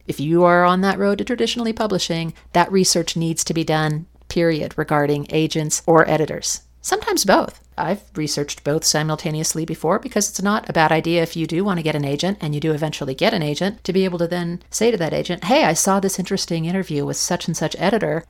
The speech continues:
and they mentioned they're interested in fill in the blank." I think being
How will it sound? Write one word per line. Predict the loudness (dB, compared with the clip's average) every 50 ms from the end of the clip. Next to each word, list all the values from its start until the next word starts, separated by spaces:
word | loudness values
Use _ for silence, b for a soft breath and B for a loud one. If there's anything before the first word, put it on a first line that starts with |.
| _ _ -2
and | 0 0 0 0 0 -2 0
they | 2 2
mentioned | 2 2 2 0 0 -2 -2 -2 -2
they're | -2 -2 -2
interested | -2 -2 -2 -2 -2 0 0 0 2
in | 2 2 2 2 2 2 0 0 -2 -8 -16 -20 -12
fill | -8 -6 -4 -2
in | -2
the | -2 0
blank." | 0 0 -2 -2 -6 -10 -16 -20 b b b b b 2
I | 2
think | 2 2 -2 -4 -4 -4
being | -2 -2 0 -2 -2 -4 -8 -10